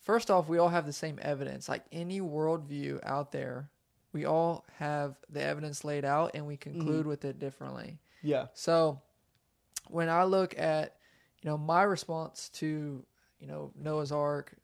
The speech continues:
Speaker 1: Red Sea, stuff like that is, I heard my pastor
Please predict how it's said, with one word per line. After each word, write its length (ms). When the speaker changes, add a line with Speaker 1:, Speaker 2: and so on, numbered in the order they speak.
Speaker 1:
Red 280
Sea, 220
stuff 180
like 200
that 220
is, 260
I 100
heard 240
my 120
pastor 680